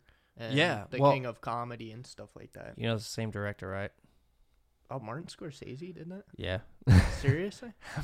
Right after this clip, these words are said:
Speaker 2: dead serious.
Speaker 1: I didn't fucking know that.
Speaker 2: That's, that's why it's the,
Speaker 1: Okay.
Speaker 2: that's why it made you give that feeling. <laughs>
Speaker 1: And, uh, well, De Niro was in all of 'em, so it's kinda cool they had De Niro in the Joker movie.
Speaker 2: Robert Scorsese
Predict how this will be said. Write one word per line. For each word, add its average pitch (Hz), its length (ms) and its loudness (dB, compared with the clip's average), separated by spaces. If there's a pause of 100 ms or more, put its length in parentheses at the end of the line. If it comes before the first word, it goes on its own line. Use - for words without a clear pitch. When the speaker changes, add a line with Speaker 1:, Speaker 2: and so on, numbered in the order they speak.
Speaker 2:
dead 120 200 0
serious. 110 480 -4
Speaker 1:
I 131 60 -12
didn't 135 340 -10
fucking - 320 -20
know 117 160 -20
that. 131 100 -10
Speaker 2:
That's, 110 300 -2 (120)
that's 104 240 -2
why 101 300 -2
it's 95 220 -8
the, 98 60 -6
Speaker 1:
Okay. 127 500 -10
Speaker 2:
that's 117 200 -6
why 107 220 0
it 104 80 -2
made 107 220 -6
you 107 40 -10
give 104 200 -6
that 98 200 -4
feeling. 127 480 0 (140)
<laughs> - 240 -20
Speaker 1:
And, 127 320 -8
uh, 107 280 -8 (360)
well, 165 280 4
De 135 140 -4
Niro 147 380 -6
was 117 200 -8
in 113 120 -8
all 113 280 -4
of 107 120 -6
'em, 113 160 -10
so 117 220 -8
it's 117 100 -12
kinda 127 280 -12
cool 123 220 -14
they 110 120 -6
had 107 180 -10
De 113 80 -14
Niro 113 420 -12
in 113 80 -14
the 113 100 -12
Joker 113 460 -10
movie. 117 400 -12 (680)
Speaker 2:
Robert 113 420 -4
Scorsese 117 880 -10